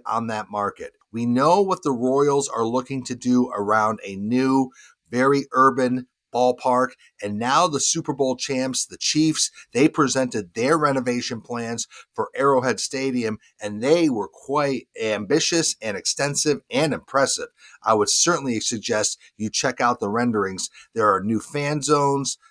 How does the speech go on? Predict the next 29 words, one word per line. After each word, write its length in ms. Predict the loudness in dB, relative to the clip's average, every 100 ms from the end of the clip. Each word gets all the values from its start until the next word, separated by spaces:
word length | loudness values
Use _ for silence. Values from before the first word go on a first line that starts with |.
| _
there 160 | -2 0
are 160 | 0 -4
end 180 | -2 0
zone 320 | 2 4 2
suites, 560 | 2 0 0 0 -2 -6 _ _ _ 0
big 260 | 2 2
video 420 | 2 2 4 4 2
boards. 640 | 2 2 4 4 0 -4 -12 _ -2
Uh, 160 | 0
they're 160 | 0 0
gonna 180 | -2 -4
complete 560 | -6 -12 -6 -2 -2
the 160 | -2 -2
upper 280 | 0 2 0
concourse 720 | 2 0 0 0 0 0 0
with 140 | -4 -8
a 40 |
connecting 540 | -10 -6 -6 -8 -10 -8
bridge. 460 | -4 -2 -2 -6 _ _ -6
There 180 | -2
are 100 | 0
a 100 | -2
number 460 | -2 -2 -2 -6 -4
of 160 | -6 -2
other 360 | -2 0 -2 -4
enhancements 640 | -8 -6 -6 -10 -12 -12
to 120 | -8
Arrowhead 380 | -2 -2 -2 -4
Stadium, 480 | -4 -4 -2 -4